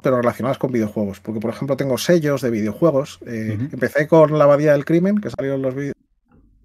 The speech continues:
Speaker 2: ¿Hay un mercado para eso de los sellos de videojuegos, tío? O sea, hay una, ¿hay sellos de videojuegos como para hacerte una colección importante?
Speaker 1: Yo, yo voy teniendo una colección que, bueno, no son, no todos videojuegos, pero está muy relacionado y,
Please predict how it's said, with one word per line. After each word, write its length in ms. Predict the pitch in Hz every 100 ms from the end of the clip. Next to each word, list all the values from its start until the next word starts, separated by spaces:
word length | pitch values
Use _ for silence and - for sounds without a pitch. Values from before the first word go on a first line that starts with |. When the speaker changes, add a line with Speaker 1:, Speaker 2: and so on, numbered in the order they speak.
| - - _ -
Speaker 2:
¿Hay 160 | 101 107
un 80 | 185
mercado 440 | 156 - 98 190
para 280 | 196 113 104
eso 180 | 98 101
de 80 | 95
los 140 | 87
sellos 280 | 95 107 196
de 60 |
videojuegos, 480 | 127 98 - 98 180
tío? 140 | - 175
O 40 |
sea, 140 | -
hay 80 | 107
una, 480 | 117 120 107 104 104 -
¿hay 120 | - 110
sellos 380 | - 113 151
de 80 | 117
videojuegos 540 | 123 107 - 113 104 98
como 240 | 104 101
para 300 | 101 98 98
hacerte 260 | - 104 101
una 140 | 95
colección 600 | 98 92 - 95 92 87 - 104
importante? 500 | 92 85 92 95 170
Speaker 1:
Yo, 180 | 139 - _ _ _ _
yo 340 | 156 147 160
voy 140 | 170 196
teniendo 240 | 196 196
una 100 | 202
colección 480 | 185 170 180 185 208
que, 340 | 190 170 143
bueno, 420 | 131 123 147 160
no 100 | 135
son, 220 | - 151 143
no 100 | 139
todos 240 | 151 151
videojuegos, 540 | 156 160 - 175 208
pero 160 | 208 147
está 180 | - 131
muy 140 | 139
relacionado 720 | 135 143 - 151 165 180 208
y, 260 | 147 117